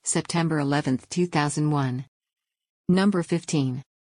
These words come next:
Today I learned that the Norwegian forest cat went nearly extinct during World War Two due to crossbreeding with free-ranging domestic cats. Thankfully,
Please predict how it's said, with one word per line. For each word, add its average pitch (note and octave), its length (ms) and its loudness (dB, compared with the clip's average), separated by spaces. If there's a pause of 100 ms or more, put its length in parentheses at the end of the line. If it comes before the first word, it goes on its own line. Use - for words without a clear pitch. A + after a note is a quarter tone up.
(140)
Today F#3 340 2
I E3+ 160 0
learned E3+ 300 2
that C#3+ 100 -2
the C#3 80 -2
Norwegian C#3+ 640 2
forest D#3 400 0
cat D3 280 0
went D3 200 0
nearly D#3+ 360 0
extinct D3+ 440 -2
during D3+ 300 0
World D#3+ 260 2
War D#3 220 0
Two D#3 220 0
due D3+ 180 2
to C#3+ 100 -4
crossbreeding D3+ 680 0
with C3+ 140 0
free-ranging D#3+ 640 2
domestic D3+ 540 0
cats. B2 460 -4 (380)
Thankfully, C3+ 640 0